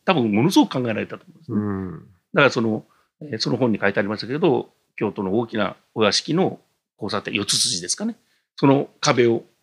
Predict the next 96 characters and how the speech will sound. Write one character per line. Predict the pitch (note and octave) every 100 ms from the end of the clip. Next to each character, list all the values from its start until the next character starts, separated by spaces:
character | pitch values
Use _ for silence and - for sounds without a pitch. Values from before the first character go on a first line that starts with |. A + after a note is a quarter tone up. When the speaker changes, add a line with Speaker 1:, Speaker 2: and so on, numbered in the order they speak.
| -
Speaker 1:
使 | -
わ | A#2+
せ | G#2+
て | A2+
も |
ら | G#2
っ | F2+
て、 | - F3+ B2 _ _
そ | -
こ | - A2+
に | F#2+ - _
お | -
経 | - G#2+
を | G#2
書 | F2
い | E2+
て | G2+
み | G2
た | F#2+
り、 | D3+ A2+ _ _ _ _ _
そ | -
の | A#2+ G#2 - -
お |
経 | - G#2+
を |
ち | G#2
ょ |
っ | B2
と | A#2
歌 | -
み | G2+
た | E2+ E2+
い |
に | E2+
し | E2+
て、 | - F#3 F2 _ _ -
耳 | A2 G#2 G2+ - _ _ _ _ _ -
コ |
ピ | - G#2
ー |
し | -
て | G2+ G2+ _
も | A2+
ら | F2+
っ |
た | - C#3+
り、 | B2
Speaker 2:
う |
ん。 | A#2 G2+ F#2+ F2
Speaker 1:
ま | F#3
あ、 | - - _
ご | D#3
自 | G#3 G#3+
身 | C3+
は | G#2
ご | G2
存 | A2+ A#2
知 |
の | G2
よ |
う | F2
に、 | -
せ-、 | - C#3 - _
ま | B2
あ、 | G2
精 | - - B2+
力 | A#2 -
的 | A#2+ A2+
に、 | G#2+
戦 | A#2
略 | A#2 G2+
的 | C3
に | D3
子 | C#3 A#2+
供 | A2+ A2
さ | G#2+
ん |
を | G2+
い |
っ |
ぱ | -
い | F#2+
作 | - C3+
っ | G#2
て、 | D3+ B2
Speaker 2:
は | F#2+ - B2+ - F#2+ -
い。 |
Speaker 1:
<laughs> | C#3+
い | C3
ろ | C#3
ん |
な | A2+
と | A2
こ | G#2
ろ |
に、 | G2 G2+ G2